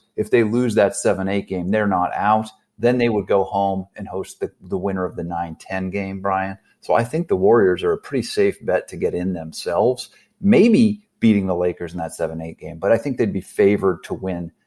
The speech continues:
the next game against the winner of the nine ten matchup. But going back to the main point here, guys, a lot of this Western Conference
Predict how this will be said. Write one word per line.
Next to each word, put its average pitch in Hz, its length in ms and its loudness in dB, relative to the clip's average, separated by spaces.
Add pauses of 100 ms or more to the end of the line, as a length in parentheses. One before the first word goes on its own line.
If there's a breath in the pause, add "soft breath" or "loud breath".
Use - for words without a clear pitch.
(160)
the 95 80 -2
next 92 480 -4
game 85 360 -4 (220)
against 90 320 -6
the 98 80 0
winner 87 320 -4
of 80 160 -10
the 85 60 -6
nine 82 360 -10 (320)
ten 85 420 -6
matchup. 95 380 -2
But 104 200 0
going 320 280 4
back 123 280 4
to 101 80 -6
the 95 100 2
main 98 380 0
point 98 260 -2
here, 110 180 2
guys, 123 400 2 (1120 soft breath)
a 127 80 4
lot 165 360 6
of 214 180 2
this 131 500 4
Western 123 560 0
Conference 104 840 -6